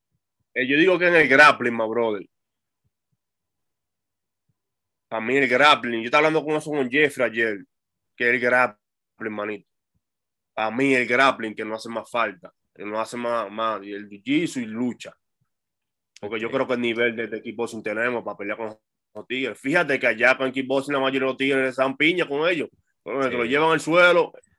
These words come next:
Speaker 1: el agua, el, el juidero, como decimos allá.
Speaker 2: <laughs>
Speaker 1: Es lo que yo pienso. No, y
Speaker 2: Ok.
Speaker 1: es verdad.
Speaker 2: Sí.
Speaker 1: Yo he visto muchas
Speaker 2: Tiene,
Speaker 1: peleas
Speaker 2: tiene
Speaker 1: de los
Speaker 2: razón.
Speaker 1: tigres,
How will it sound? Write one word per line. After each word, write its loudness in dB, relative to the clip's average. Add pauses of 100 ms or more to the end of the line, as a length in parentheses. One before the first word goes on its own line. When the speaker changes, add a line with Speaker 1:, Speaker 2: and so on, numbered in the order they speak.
Speaker 1:
el -4
agua, 0
el, -6
el -2
juidero, 2
como -8
decimos -6
allá. -6
Speaker 2:
<laughs> -8
Speaker 1:
Es 6
lo 6
que 4
yo 0
pienso. -16 (680)
No, 4
y 6
Speaker 2:
Ok. 2
Speaker 1:
es -8
verdad. 4 (220)
Speaker 2:
Sí. -4
Speaker 1:
Yo 2
he 6
visto -6
muchas 4
Speaker 2:
Tiene, -4
Speaker 1:
peleas 2
Speaker 2:
tiene -6
Speaker 1:
de 0 (120)
los -2
Speaker 2:
razón. -2
Speaker 1:
tigres, 2